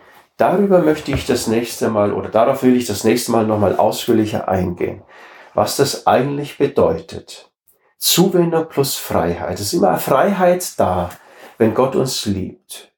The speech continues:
Wir haben die Freiheit, Ja zu sagen und mit ihm zu sein, bei ihm zu sein.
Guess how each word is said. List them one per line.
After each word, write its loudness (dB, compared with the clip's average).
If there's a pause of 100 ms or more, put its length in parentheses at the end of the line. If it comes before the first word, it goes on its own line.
(140)
Wir 2
haben 0
die 0
Freiheit, 0
Ja 4
zu -6
sagen -6 (1500)
und 2
mit 2
ihm 2
zu 0
sein, 0
bei 2
ihm -2
zu -8
sein. -4